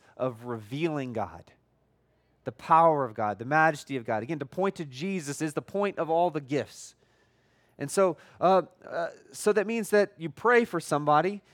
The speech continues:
and God heals them. That's a healing. But I need you to see this. You pray for someone, but God heals them. This is the big thing that we gotta understand about the gift of healing.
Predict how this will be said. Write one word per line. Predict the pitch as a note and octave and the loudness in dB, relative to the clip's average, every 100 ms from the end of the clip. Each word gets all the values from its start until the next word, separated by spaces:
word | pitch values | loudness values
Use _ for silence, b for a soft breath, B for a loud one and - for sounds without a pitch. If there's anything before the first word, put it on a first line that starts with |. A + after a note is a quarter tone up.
| b _ | b _
and | D#3+ D3 A#2 _ - | -6 -6 -10 _ 4
God | F#3+ F3 | 6 8
heals | G3+ F3+ - | 6 6 2
them. | G#2+ D#2+ _ _ _ _ _ _ _ _ _ _ _ _ _ A#2 | -10 -14 _ _ _ _ _ _ _ _ _ _ _ _ _ -2
That's | D3 - | -2 2
a | F3 | 0
healing. | G#3 B3+ C#3+ F2 _ _ _ _ _ _ _ _ | 2 0 -2 -6 _ _ _ _ _ _ _ _
But | F#3+ | 0
I | G#3+ | 2
need | C4 A3+ | 0 -6
you | |
to | G#3 | -6
see | B3 | -2
this. | G3+ C3+ | -2 -2
You | G#3 B3 | -6 -2
pray | A3+ A#3+ | 0 0
for | G3+ | -2
someone, | - G3+ F#3 | -4 -4 0
but | F#3 - _ _ _ _ _ A#2+ | -2 -2 _ _ _ _ _ -2
God | G#3 A3+ | 2 4
heals | G#3 F#3 C#3 | 4 0 0
them. | - D#2+ _ b b b | -6 -16 _ b b b
This | G#3 | -6
is | - | -6
the | G3+ | -10
big | B2 A#3 C4 G3+ | -6 -2 -2 -4
thing | A#3 A#3+ G#3+ | -6 -4 0
that | F#3+ | 0
we | F3 | 0
gotta | G3 G3 | 2 2
understand | F3+ E3+ G3+ A3 | 0 -4 -6 -4
about | G3 D#3 D3+ D3+ | -2 0 0 -4
the | |
gift | C#3+ F3 | -8 -8
of | C#3+ | -10
healing. | F3+ G3+ E3+ | -6 -4 -4